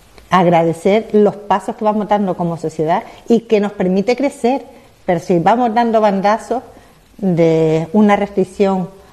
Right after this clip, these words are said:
a una rebeldía y a una anarquía, eh, de alguna manera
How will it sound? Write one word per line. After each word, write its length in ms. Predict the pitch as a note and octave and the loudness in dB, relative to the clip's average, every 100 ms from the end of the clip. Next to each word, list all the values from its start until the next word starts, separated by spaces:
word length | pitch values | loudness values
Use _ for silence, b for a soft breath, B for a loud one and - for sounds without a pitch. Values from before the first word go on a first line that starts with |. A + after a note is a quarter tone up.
| B B _ - | B B _ -2
a 180 | E3+ F3 | 0 2
una 260 | F#3+ F#3 | 2 2
rebeldía 800 | F#3 F3 E3+ E3+ F#3 F3 D#3+ D#3 - - - - | 2 0 -2 0 2 2 2 -2 -12 -20 -20 -8
y 220 | F3+ D#3+ | -4 -2
a 120 | D#3 | 0
una 260 | D#3+ F3 F3 | 0 0 0
anarquía, 580 | E3 D3 - F#3 F#3 F#3+ B B B B | 0 -4 0 2 2 0 B B B B
eh, 280 | F3 E3 E3 | 2 2 2
de 160 | F3+ F3 | 2 2
alguna 340 | E3 E3+ A3+ | 2 2 2
manera 480 | A#3 G#3+ A3 C#4 | 2 2 0 -2